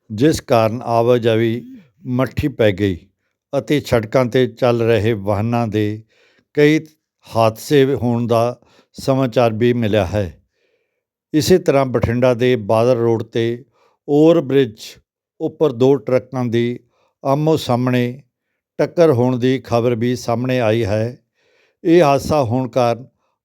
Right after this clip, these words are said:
ਆਵਾਜਾਈ ਵਿੱਚ ਵੀ ਵਿਘਨ ਪਿਆ, ਜਿਸ ਕਾਰਨ ਵੱਡਾ ਜਾਮ ਲੱਗ ਗਿਆ, ਜਿਸ ਮੌਕੇ 'ਤੇ ਪੁਲਿਸ ਨੇ ਪਹੁੰਚ ਕੇ ਜਾਮ ਨੂੰ ਚਾਲੂ ਕਰਵਾਇਆ।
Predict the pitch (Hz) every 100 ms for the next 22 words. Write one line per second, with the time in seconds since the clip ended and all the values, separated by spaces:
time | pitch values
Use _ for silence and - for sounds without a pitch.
0 | - 139 139 143 131 127 127 123 - 123
1 | 120 110 117 123 110 113 117 110 117 127
2 | _ _ _ _ 135 160 - 147 123 123
3 | 123 113 101 131 117 113 117 120 110 104
4 | 92 107 87 71 _ _ _ _ _ _
5 | _ _ _ - 135 160 156 139 139 151
6 | 143 139 131 127 147 - 135 131 123 -
7 | 127 123 - 120 117 120 _ _ _ _
8 | - 107 117 131 139 131 127 123 127 _
9 | 143 131 127 - 113 107 107